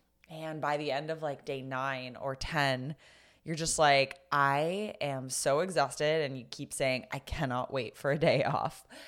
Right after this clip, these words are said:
And I realized that a few years ago and decided, "You know what? I'm in charge. I'm the boss here. I'm not working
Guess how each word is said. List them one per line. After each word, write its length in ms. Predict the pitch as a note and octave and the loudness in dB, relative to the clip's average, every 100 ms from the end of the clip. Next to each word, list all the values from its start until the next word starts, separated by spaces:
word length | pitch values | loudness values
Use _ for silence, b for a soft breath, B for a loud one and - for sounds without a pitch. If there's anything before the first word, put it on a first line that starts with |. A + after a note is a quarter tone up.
| B B - | B B -4
And 680 | E3+ D#3 D3+ D3 C#3+ D3+ D3 - | 0 0 0 -4 -6 -10 -4 4
I 80 | F#3+ | 4
realized 640 | G#3 F#3 F3+ D#3 C#3 C#3 | 4 0 2 2 2 2
that 400 | D3 B2 C3+ - | 4 6 4 0
a 60 | D#3+ | -4
few 200 | - D#3+ | -2 -4
years 300 | C3+ C3 C#3+ | -2 -2 -2
ago 560 | B2+ A2 F#2 F#2 C3 - | 0 0 2 0 -2 -8
and 140 | E3+ D#3 | -8 -6
decided, 680 | D3 C#3+ C3 C3+ C3 C3 C3 _ - | -2 0 2 2 0 -2 -6 _ -16
"You 120 | C#3 | -8
know 100 | F#3 | -4
what? 300 | A#3 A2+ F#3+ - | 0 0 -2 -2
I'm 180 | D#3+ F3+ | -2 -2
in 120 | E3 | 0
charge. 340 | D#3+ A#2+ E2 | 2 2 2
I'm 160 | D#3 E3 | 0 0
the 80 | E3 | 2
boss 300 | C3+ C#3 - | 4 4 0
here. 340 | D#3+ F#3+ A#3 | 2 2 0
I'm 160 | D#3 E3+ | -4 -6
not 300 | F#3 A3+ - | -6 -6 -6
working 680 | D3 E3 E3 D3+ B2+ B2+ | -4 -4 -4 -8 -8 -10